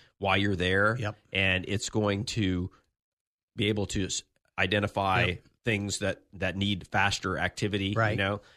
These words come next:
Speaker 1: but, but it will always be supervised by the people. There's, uh, it's just the way it's gonna have to be.
Speaker 2: So what do you think the big third battle is, Doctor Mark?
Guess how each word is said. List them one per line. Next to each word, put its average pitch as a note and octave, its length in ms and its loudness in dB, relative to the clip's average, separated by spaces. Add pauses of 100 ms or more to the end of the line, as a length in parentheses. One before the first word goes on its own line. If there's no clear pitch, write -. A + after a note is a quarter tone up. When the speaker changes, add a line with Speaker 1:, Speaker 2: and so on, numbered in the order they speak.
(160)
Speaker 1:
but, G#2 300 2 (120)
but A2 160 4
it A2 80 0
will A2 180 -2
always B2+ 480 2
be A2+ 180 -2
supervised F2+ 840 -2 (100)
by F#2 420 0 (100)
the G2+ 140 -2
people. D2 420 -6 (160)
There's, E2 260 -2 (140)
uh, D#2+ 120 -2 (120)
it's E2+ 280 -6
just - 300 -2
the G#2+ 60 -2
way F#2+ 180 0
it's G2 100 -4
gonna G2 160 -2
have F#2+ 200 -2
to G#2 60 -6
be. F2 260 -6 (140)
Speaker 2:
So C3 200 -4
what D#3 160 0
do G#3+ 80 -2
you F3+ 100 2
think E3+ 300 0
the B2 80 0
big A#2+ 300 0
third B2+ 340 2
battle B2 320 4
is, A2+ 220 0
Doctor A2+ 280 -2
Mark? A#2+ 360 -6